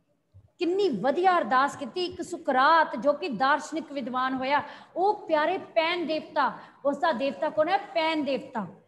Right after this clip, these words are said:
ਠੀਕ ਹੈ, ਆਪਣੀ ਅਰਦਾਸ ਇਹ ਜ਼ਰੂਰੀ ਨਹੀਂ ਹੈ ਕਿ ਇੱਕ, ਇੱਕ ਧਰਮ ਦੇ ਲਈ particular ਹੈ। ਅਰਦਾਸ ਅਸੀਂ ਸਾਰੇ ਸੰਸਾਰਕ ਜੀਵ ਕਰਦੇ ਹਾਂ। ਜਿਸ ਨੂੰ ਆਪਾਂ ਗੁਰੂ ਮੰਨ ਕੇ, ਪਰਮਾਤਮਾ ਮੰਨ ਕੇ ਚੱਲਦੇ ਹਾਂ, ਕਿਉਂਕਿ ਇਹ ਪਰਮਾਤਮਾ ਇੱਕ ਹੈ।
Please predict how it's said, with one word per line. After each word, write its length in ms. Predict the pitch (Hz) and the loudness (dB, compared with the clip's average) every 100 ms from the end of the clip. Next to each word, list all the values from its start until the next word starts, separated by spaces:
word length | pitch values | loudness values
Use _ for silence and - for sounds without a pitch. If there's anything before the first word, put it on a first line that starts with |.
| _ _ _ _ - _ _ _ | _ _ _ _ -20 _ _ _
ਠੀਕ 160 | 311 294 | -4 2
ਹੈ, 360 | 415 226 - - - | 0 0 -12 -8 0
ਆਪਣੀ 360 | 330 403 415 415 | 0 0 0 2
ਅਰਦਾਸ 480 | 320 285 294 320 | 2 2 2 0
ਇਹ 80 | 349 | -4
ਜ਼ਰੂਰੀ 360 | 262 254 254 320 | -6 -6 -6 -4
ਨਹੀਂ 180 | 285 370 | 0 0
ਹੈ 80 | - - - - | 0 -4 -14 -6
ਕਿ 120 | 330 | -6
ਇੱਕ, 180 | 285 370 370 - | -4 -2 -2 -2
ਇੱਕ 280 | 370 427 - | -4 -2 2
ਧਰਮ 280 | 359 269 277 | 2 2 2
ਦੇ 80 | 330 | 0
ਲਈ 140 | 349 | 0
particular 560 | 339 285 302 302 277 254 | -4 -6 -6 -4 -2 -2
ਹੈ। 280 | 208 - _ - | -4 -10 _ -6
ਅਰਦਾਸ 420 | 269 269 285 302 | -2 2 0 0
ਅਸੀਂ 280 | 349 302 330 | -10 -8 -8
ਸਾਰੇ 380 | 294 247 262 370 | -6 -4 -2 -2
ਸੰਸਾਰਕ 540 | 349 277 185 226 226 - | -4 -8 -4 -4 -4 -6
ਜੀਵ 180 | 202 233 | -8 -8
ਕਰਦੇ 440 | - 220 160 220 | -8 -8 -6 -6
ਹਾਂ। 80 | 196 - - _ _ - | -6 -8 -18 _ _ -2
ਜਿਸ 280 | 415 - 320 214 - _ _ 294 | 0 0 -4 -10 -14 _ _ 0
ਨੂੰ 160 | 359 | 2
ਆਪਾਂ 400 | 330 349 349 349 - - - | 2 2 2 0 -8 -12 -4
ਗੁਰੂ 540 | 254 302 294 254 220 - - | -2 0 0 -4 -8 -14 -4
ਮੰਨ 260 | 269 269 269 | -2 0 -2
ਕੇ, 240 | 277 269 | -4 -6
ਪਰਮਾਤਮਾ 600 | 269 262 240 254 254 269 | -4 -6 -2 -4 -4 -6
ਮੰਨ 200 | 254 247 | -4 -8
ਕੇ 140 | - | -10
ਚੱਲਦੇ 240 | - 226 269 | -10 -8 -8
ਹਾਂ, 60 | |
ਕਿਉਂਕਿ 280 | 277 339 370 | -8 -10 -8
ਇਹ 100 | 381 | -8
ਪਰਮਾਤਮਾ 580 | 381 277 233 240 - 359 | -8 -8 -4 -6 -4 -6
ਇੱਕ 460 | 370 370 - - | -4 -6 -8 -6
ਹੈ। 140 | 285 | -6